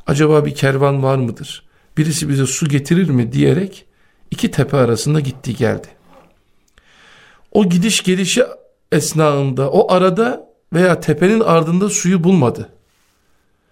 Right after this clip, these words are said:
Ama o gidiş gelişi ne oldu? Ziyan da olmadı. Hazreti Allah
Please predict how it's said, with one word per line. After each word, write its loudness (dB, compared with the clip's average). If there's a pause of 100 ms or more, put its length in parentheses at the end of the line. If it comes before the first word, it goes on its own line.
(260)
Ama 2 (280)
o 4
gidiş 0
gelişi -4 (180)
ne 4
oldu? 0
Ziyan 0
da -2
olmadı. -10 (480)
Hazreti -2
Allah 0